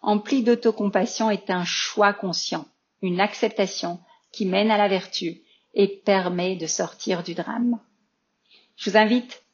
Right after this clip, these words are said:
donc à envisager sereinement ces représentations fixes autrement. Acceptation ne veut pas ou plus dire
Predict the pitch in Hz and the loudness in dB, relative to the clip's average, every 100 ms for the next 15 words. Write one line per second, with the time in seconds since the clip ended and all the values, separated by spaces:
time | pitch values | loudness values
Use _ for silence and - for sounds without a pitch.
0 | _ 247 196 214 208 - _ 202 185 180 | _ -2 2 2 0 -10 _ 2 4 4
1 | 170 170 _ _ _ _ _ _ _ _ | 2 -4 _ _ _ _ _ _ _ _
2 | - 233 233 226 226 233 233 - 220 202 | 2 4 6 6 6 4 2 4 4 4
3 | 190 175 196 - 208 202 202 202 196 185 | 4 0 -2 0 2 2 2 0 2 2
4 | 185 - 196 - 226 214 - - 190 - | 0 0 -4 -2 -4 -4 -8 -2 -2 0
5 | - 170 185 - _ _ _ _ _ _ | -2 -2 -4 -10 _ _ _ _ _ _
6 | _ _ _ 196 - 214 214 202 - 202 | _ _ _ -10 -2 2 2 2 0 -2
7 | 226 - 220 185 202 202 220 226 - _ | -4 0 0 2 0 4 2 2 -6 _
8 | - - 220 208 196 208 - | -16 -6 -2 -2 -2 -2 -4